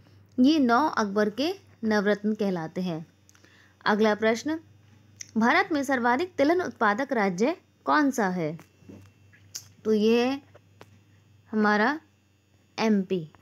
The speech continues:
यानी मध्य प्रदेश। वर्ल्ड, वर्ष दो हज़ार पन्द्रह में वर्ल्ड क्रिकेट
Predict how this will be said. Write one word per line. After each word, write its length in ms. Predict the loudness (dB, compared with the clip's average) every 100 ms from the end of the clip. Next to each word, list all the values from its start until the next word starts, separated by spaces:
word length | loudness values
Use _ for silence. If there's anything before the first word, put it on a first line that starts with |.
| -8
यानी 300 | -4 -4 -6 -8
मध्य 440 | -2 0 0 -2 -2 -10 -12
प्रदेश। 600 | -8 -4 -6 -8 -16 -18 -20 _ -20 _ _ _ -20 -20 -20 -20 -20 -20 _ -20 _ _ _ -2
वर्ल्ड, 320 | 0 2 -2 -8 _ _ -4
वर्ष 400 | 2 2 0 -4
दो 300 | 0 2 2
हज़ार 300 | 2 2 0
पन्द्रह 400 | -2 -2 -2 -2
में 200 | -2 -4
वर्ल्ड 440 | -2 2 4 4
क्रिकेट 420 | 2 2 2 0